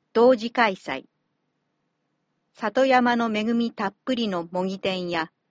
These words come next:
楽しい体験イベントに参加して、秋の自然を満喫しませんか？ところ、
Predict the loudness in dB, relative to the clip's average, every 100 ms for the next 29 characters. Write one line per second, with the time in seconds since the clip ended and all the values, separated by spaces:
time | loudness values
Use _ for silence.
0 | _ _ _ 0 2 2 0 -4 -4 -4
1 | -4 0 2 2 2 0 0 -2 -6 -6
2 | -2 -2 -4 -8 -10 -6 -6 -6 _ _
3 | _ 0 0 2 -4 -4 -2 0 0 0
4 | -2 0 -2 -2 -8 -10 -8 -6 -4 -4
5 | -4 -6 -10 -10 _ _ _ _ _ _
6 | _ _ _ _ -6 0 2 4 2